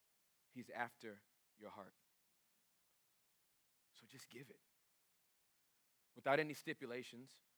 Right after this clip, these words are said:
without being, uh, uh, grieved about it,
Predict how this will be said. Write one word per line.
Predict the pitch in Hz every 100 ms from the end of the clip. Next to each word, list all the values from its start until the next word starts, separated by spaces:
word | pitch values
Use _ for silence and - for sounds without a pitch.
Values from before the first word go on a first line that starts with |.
| _ -
without | 120 143 151 - - - -
being, | 143 139 135 120 120 - _ -
uh, | 120 117 107 -
uh, | 110 107 117
grieved | 113 135 175 170 165 -
about | 127 117 107
it, | 117